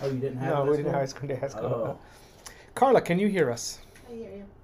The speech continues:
Speaker 2: Okay, we can't hear you. You gotta talk into the mic.
Speaker 3: Can you hear me now?
Speaker 2: Yes, look at that. You see how wonderfully that works when you talk into the microphone?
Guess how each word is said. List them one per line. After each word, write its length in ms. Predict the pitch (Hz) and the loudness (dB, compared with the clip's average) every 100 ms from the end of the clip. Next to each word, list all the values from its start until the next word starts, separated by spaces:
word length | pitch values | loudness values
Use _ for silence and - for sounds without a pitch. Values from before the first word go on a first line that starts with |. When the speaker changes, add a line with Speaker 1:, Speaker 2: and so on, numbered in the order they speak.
| - - | -12 -8
Speaker 2:
Okay, 200 | 143 113 | -4 -2
we 140 | 156 | -2
can't 240 | 170 185 156 | 0 0 4
hear 160 | 151 | 4
you. 160 | 143 131 | 2 -2
You 100 | 131 | -2
gotta 140 | 131 | -2
talk 180 | 139 147 | -2 -4
into 100 | 131 | -6
the 120 | 127 | -6
mic. 340 | 131 127 - - - - - - - - - - - - - - - - | -6 -6 -10 -18 -20 -20 -20 -20 -20 -20 -20 -20 -20 -20 -20 -20 -20 -20
Speaker 3:
Can 80 | |
you 160 | 220 214 | -18 -16
hear 100 | 202 | -16
me 80 | 208 208 208 | -16 -18 -14
now? 80 | - | -8
Speaker 2:
Yes, 400 | 131 208 247 - | 4 6 6 0
look 160 | - 170 | -6 -6
at 160 | 254 | -2
that. 320 | 226 247 254 165 | 0 2 0 -2
You 80 | |
see 160 | 151 226 | -6 -4
how 140 | 208 | -2
wonderfully 340 | 196 220 233 240 | -2 -2 -2 0
that 160 | 226 | 0
works 220 | 220 240 - | 0 -4 -4
when 80 | 175 | -8
you 60 | |
talk 240 | 170 190 185 | -4 -4 -4
into 160 | 175 | -6
the 60 | 165 | -4
microphone? 440 | 151 139 - 127 | -6 -8 -14 -16